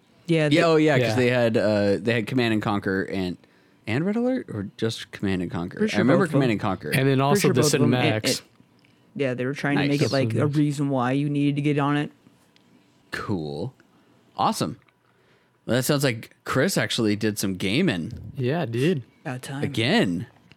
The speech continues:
Speaker 2: Surprised. We're all gonna
Speaker 3: <laughs>
Speaker 2: die, everybody.
Speaker 3: Yeah,
Speaker 1: It,
Speaker 3: over
Speaker 1: it truly is the end of times. I
Speaker 3: Yes.
Speaker 1: think I've
Speaker 2: It
Speaker 1: made that
Speaker 2: is.
Speaker 1: joke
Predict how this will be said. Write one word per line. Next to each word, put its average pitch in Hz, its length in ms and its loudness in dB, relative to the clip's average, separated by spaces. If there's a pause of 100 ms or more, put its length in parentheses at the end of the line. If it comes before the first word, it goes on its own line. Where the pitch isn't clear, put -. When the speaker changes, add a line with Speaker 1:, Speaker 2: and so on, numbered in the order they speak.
(180)
Speaker 2:
Surprised. - 640 -18 (200)
We're - 80 -16
all - 120 -12
gonna - 340 -2
Speaker 3:
<laughs> 139 80 0
Speaker 2:
die, - 140 -8
everybody. - 400 -20 (260)
Speaker 3:
Yeah, 135 220 2
Speaker 1:
It, 208 160 4
Speaker 3:
over 151 180 4
Speaker 1:
it 185 80 2
truly 233 380 6
is 180 120 4
the 185 120 4
end 190 160 4
of 170 100 0
times. 147 440 2
I 127 80 4
Speaker 3:
Yes. 123 120 2
Speaker 1:
think 156 120 2
I've 151 60 4
Speaker 2:
It 151 80 6
Speaker 1:
made 135 160 6
that 135 60 6
Speaker 2:
is. 135 100 0
Speaker 1:
joke 139 340 -2